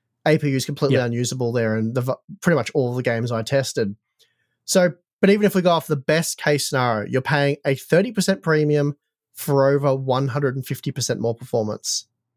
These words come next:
Speaker 1: That's why the A P Us
Speaker 2: Mm-hmm.
Speaker 1: don't make, they do not make sense.
Speaker 2: And they're in a difficult position because, like, if you're thinking about what, what makes a sensible A P U in the lineup, right?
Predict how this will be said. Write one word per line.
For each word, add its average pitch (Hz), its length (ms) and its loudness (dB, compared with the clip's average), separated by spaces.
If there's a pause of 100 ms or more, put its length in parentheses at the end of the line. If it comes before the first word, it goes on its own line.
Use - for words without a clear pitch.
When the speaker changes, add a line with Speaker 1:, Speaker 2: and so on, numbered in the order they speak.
(140)
Speaker 1:
That's 208 100 2
why 247 140 4
the 220 80 4
A 208 100 4
P 196 100 4
Us 190 80 6
Speaker 2:
Mm-hmm. 147 40 -8
Speaker 1:
don't 180 200 2
make, 170 220 0
they 147 100 4
do 160 160 0
not 165 180 2
make 147 180 0
sense. - 460 -4 (200)
Speaker 2:
And 175 100 4
they're 247 80 4
in 247 60 2
a 208 40 0
difficult 180 400 2
position 127 560 0 (520)
because, 151 480 4 (100)
like, 139 240 0
if 139 140 -4
you're 165 80 2
thinking 180 280 0
about 156 120 2
what, 160 160 -2
what 160 180 0
makes 139 200 0
a 135 40 -2
sensible 135 380 -4
A 127 140 2
P 123 160 -6
U 120 120 2
in 113 80 2
the 107 80 0
lineup, 107 500 0
right? 101 220 -14